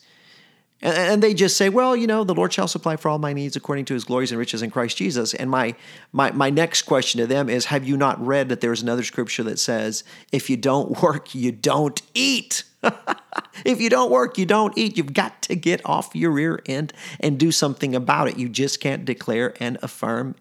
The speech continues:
every day. You've got to do something with it. Well, the reason I share this with you today is because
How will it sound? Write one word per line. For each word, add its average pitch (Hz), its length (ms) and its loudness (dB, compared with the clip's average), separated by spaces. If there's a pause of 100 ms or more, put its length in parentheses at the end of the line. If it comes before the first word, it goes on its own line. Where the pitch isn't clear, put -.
every 120 320 -4
day. 156 340 -2
You've 123 220 -4
got 117 200 -2
to 123 60 -10
do 117 140 -4
something 113 380 -4
with 190 180 -2
it. - 80 -6
Well, 151 260 0 (760)
the 185 100 0
reason 165 240 2
I 117 80 -2
share - 240 2
this 349 180 0
with 120 140 -2
you 95 80 0
today 98 260 -2
is 127 100 -2
because 120 440 -2